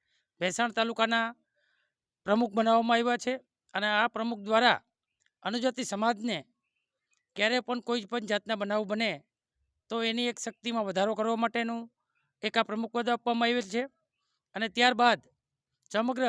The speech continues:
અનુજાતિ સમાજના પ્રમુખ રાજુભાઈ સોલંકી દ્વારા અનુજાતિ સમાજને સ્નેહ મિલનમાં સૌને જય ભીમના જાહેર સૂત્રોચ્ચાર કર્યા અને બાબા સાહેબની જે કાંઈ મિશનની વાત છે આગળ લાવવા માટે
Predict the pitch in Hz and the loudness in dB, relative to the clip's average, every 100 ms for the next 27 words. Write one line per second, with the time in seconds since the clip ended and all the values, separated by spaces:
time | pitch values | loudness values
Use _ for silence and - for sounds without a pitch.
0 | 165 - 190 233 226 233 214 208 226 220 | 0 -4 -6 -4 -4 -6 -6 -4 -4 -4
1 | 208 202 214 196 196 214 220 - 202 190 | -6 -8 -4 -4 -4 -4 -6 -6 -10 -8
2 | 208 214 226 185 - _ _ _ _ _ | -4 0 2 2 -2 _ _ _ _ _
3 | _ _ _ 208 226 240 233 190 214 226 | _ _ _ -2 0 0 -2 -2 0 -2
4 | 202 196 135 _ _ _ _ _ - 208 | -2 -4 -6 _ _ _ _ _ -8 0
5 | 254 233 233 240 226 160 - _ _ _ | 0 2 0 0 -2 -4 -6 _ _ _
6 | - 220 233 233 175 226 202 226 220 202 | -4 -2 0 -2 0 0 0 -2 0 -2
7 | 185 _ _ 190 202 214 175 143 220 226 | -2 _ _ 2 4 4 0 -6 -6 -4
8 | 226 226 226 240 233 240 - _ _ _ | 0 0 2 0 0 -2 -4 _ _ _
9 | _ _ 185 208 208 170 214 233 220 226 | _ _ -2 0 0 2 2 2 0 -2
10 | 220 233 220 202 151 214 220 208 190 - | -2 -4 -4 -8 -4 -2 2 0 -2 -10
11 | _ _ _ 190 240 226 214 175 - _ | _ _ _ -4 -2 -2 -4 -6 -12 _
12 | _ _ _ 165 208 - - 220 170 156 | _ _ _ 0 0 0 -4 -4 -4 -10
13 | _ _ - 196 208 196 202 208 196 190 | _ _ -2 0 0 2 2 2 0 -2